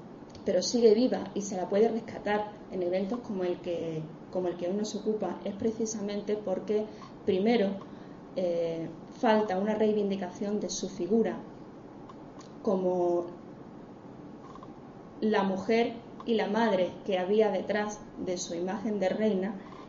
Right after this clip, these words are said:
y como una mujer que vivió realmente al margen de una sociedad que fue evolucionando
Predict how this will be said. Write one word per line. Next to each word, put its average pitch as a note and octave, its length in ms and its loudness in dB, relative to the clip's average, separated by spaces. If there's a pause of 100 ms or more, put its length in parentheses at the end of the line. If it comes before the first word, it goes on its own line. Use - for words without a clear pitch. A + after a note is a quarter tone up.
(140)
y - 40 -4
como F#3 240 2
una A3 200 4
mujer A3+ 420 2
que F#3 160 -4
vivió F#3+ 440 4 (1200)
realmente A3 880 4
al F#3+ 240 0
margen G#3 480 2
de F#3+ 100 0
una A3 220 0
sociedad F#3+ 600 -4
que F3+ 120 -6
fue G#3 240 0
evolucionando F#3+ 880 0